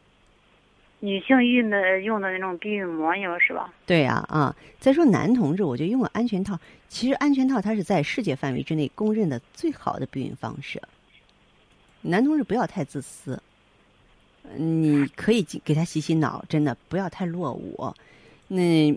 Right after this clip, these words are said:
Speaker 2: 不是说，当然你看，在我们这个计划生育，我们这样的情况下，嗯，的确是什么？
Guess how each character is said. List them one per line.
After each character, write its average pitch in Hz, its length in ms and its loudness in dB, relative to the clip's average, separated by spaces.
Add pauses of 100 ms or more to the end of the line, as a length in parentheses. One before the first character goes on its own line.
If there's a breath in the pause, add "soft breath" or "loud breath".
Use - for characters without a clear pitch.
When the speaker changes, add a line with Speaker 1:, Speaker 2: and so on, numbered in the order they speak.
(140)
Speaker 2:
不 240 140 -2
是 262 120 2
说， 214 240 0
当 220 200 2
然 208 120 4
你 143 120 2
看， 139 240 0 (180)
在 160 220 0
我 131 120 -4
们 - 180 -4
这 139 200 -4
个 - 320 -6
计 160 120 -4
划 139 160 -2
生 156 260 0
育， 156 220 -2 (600 soft breath)
我 135 220 -2
们 143 100 4
这 170 100 0
样 151 100 4
的 123 140 -2 (220)
情 139 200 0
况 147 200 0
下， 131 280 -4 (600 soft breath)
嗯， 123 680 -4 (180)
的 151 180 4
确 165 240 0
是 135 140 -4
什 117 180 -10
么？ 117 180 -6